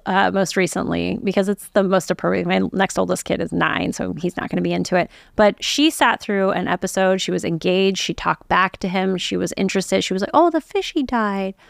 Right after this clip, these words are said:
Oh, you know, she was definitely there with it. But at the end of it, she wanted to get up and play. And that's what I think is the genius of Mister Rogers. It's not this addictive television that we have nowadays for kids where they wanna consume episode after episode after episode.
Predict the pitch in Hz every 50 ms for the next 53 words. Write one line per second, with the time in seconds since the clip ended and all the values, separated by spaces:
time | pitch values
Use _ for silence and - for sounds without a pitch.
0 | _ _ _ _ - 370 349 - - 247 247 226 220 214 - 262 247 233 208 240
1 | 247 240 - 240 226 220 214 208 196 196 - - 180 170 190 202 202 208 208 208
2 | 208 180 185 196 - - 202 202 - - - _ _ - 233 190 185 - 214 220
3 | - - 220 - 208 214 247 254 277 294 262 - - 247 220 214 208 202 190 185
4 | 185 180 175 - 165 - - - - 180 - - - - - - _ - 202 220
5 | 233 247 - - 320 311 - 285 262 240 220 190 180 175 175 190 - - - -
6 | 202 208 208 202 190 185 - 180 175 185 170 - 190 175 170 160 165 170 180 175
7 | 160 160 190 196 185 185 226 226 226 254 - - 180 160 - 190 190 - - 190
8 | 180 - - - 185 185 180 180 180 - 190 185 185 190 180 175 175 175 180 175
9 | 180 180 180 - - - - _ _ _ 190 175 175 180 185 196 202 202 202 208
10 | 214 - - - 220 214 - 226 220 214 214 196 - 185 185 180 175 175 170 175
11 | 170 175 175 170 - - 180 170 - 180 170 185 - 165 - 180 - 170 175 190
12 | 170 - - - 180 180 175 - - 185 190 - - - - - 185 185 190 180
13 | - - - 165 160 170